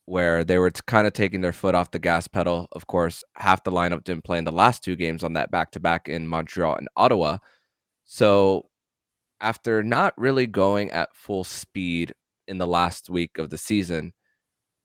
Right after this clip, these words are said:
part of me maybe thinks that that's why they went on the five on fi-, f-, the Washington Capitals at least went on that five on three a little early. Like you said, that, uh, race car analogy with, uh, with Ma-,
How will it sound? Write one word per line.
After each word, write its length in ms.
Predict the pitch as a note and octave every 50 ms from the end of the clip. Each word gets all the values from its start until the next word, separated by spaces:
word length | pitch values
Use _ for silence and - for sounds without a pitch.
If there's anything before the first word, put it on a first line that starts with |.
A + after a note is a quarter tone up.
| _ _ _ _ _ _ _ _ _ _ _ _ _ _
part 180 | B2+ B2 C3+ C#3
of 60 | C#3
me 220 | C#3 C3 B2 A#2
maybe 480 | A2 - - G2+ G#2 G2+ G2+ G2+ G#2 G2+
thinks 280 | - G#2 G2 G2 -
that 200 | - F#2 E2 -
that's 240 | - F#2 F2+ - -
why 400 | G2 F#2 F#2 F#2 F2+ F2+ F2+ E2 - - _ _ _ _ _ _ _ _ -
they 520 | F2+ F2+ F2 F2 F2 F2 E2+ E2+ D#2+ - _ _ _ _ _ _ _ _ _ _ _ _
went 180 | G2 G2 -
on 120 | - G2+ F2+
the 60 | F2+
five 300 | - - F2 F2 F2 F2+
on 220 | F2+ E2+ E2 D2+ - _ _ _ _ -
fi-, 260 | _ - G2 F#2 - -
f-, 220 | - - - - - - - - A2
the 140 | G#2 G2+ G2
Washington 460 | F2+ C2+ G2+ G#2+ G#2 - - G2 F2+ E2
Capitals 380 | G#2 A2+ A2 - F2 E2+ E2
at 120 | F2 A1+ A#1+
least 240 | E2 E2+ E2 - -
went 160 | F#2+ - C2
on 80 | F2+
that 200 | F2+ E2+ - -
five 280 | - - F#2 F2+ F2+ F2
on 160 | F2 E2+ D#2+
three 260 | - F2+ F#2 F2 E2+ -
a 60 | -
little 240 | F2 F2 E2+ E2+ - -
early. 280 | F#2 G#2 G2 F2+ E2
Like 240 | E2 F2 F2 - -
you 80 | F2+ E2
said, 300 | - - F#2+ F#2 E2+ E2+
that, 220 | E2 D#2 - - - _ _ -
uh, 260 | F2+ F2 E2 D#2+ D#2 D2+
race 220 | F2+ A2+ C3 -
car 160 | - G#2+ -
analogy 640 | - D#2 E2 D#2 - D2+ D#2+ D#2+ - E2 D#2 D#2+ F2+ - _ _ _ _ _ _ _
with, 300 | - F2+ F2+ E2+ E2+ -
uh, 420 | - - E2+ E2+ E2 D#2 D#2 D#2 B1 B1
with 160 | E2+ - -
Ma-, 120 | G2 G#2